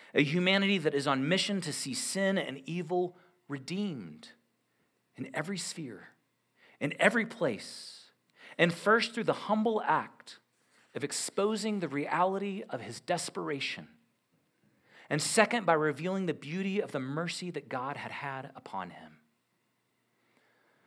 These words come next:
So what do we do with all of this? There's a lot in this passage. But beloved, first we need to see that evil is not just powerful,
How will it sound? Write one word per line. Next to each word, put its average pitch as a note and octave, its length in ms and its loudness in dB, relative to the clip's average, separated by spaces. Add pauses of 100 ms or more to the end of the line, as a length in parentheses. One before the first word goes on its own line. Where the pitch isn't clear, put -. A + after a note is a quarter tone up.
(800)
So - 140 -4
what E3+ 120 4
do G#3+ 40 6
we E3+ 120 0
do B2 180 0
with A2+ 140 -2
all F2 160 -2
of D#2 100 -14
this? - 320 -4 (2750)
There's B2+ 140 -6
a C3+ 40 0
lot D3+ 320 2
in C3+ 100 -2
this A#2+ 140 -4
passage. - 800 -12 (1200)
But C3 140 -6
beloved, C#3+ 420 0
first D#3 340 -2
we C#3+ 120 -6
need C#3+ 140 -4
to B2 60 -6
see C#3+ 220 -4
that B2 160 -2
evil C#3+ 380 -4
is A#2 120 -6
not B2+ 300 -4
just C3 400 -6
powerful, D3+ 720 -8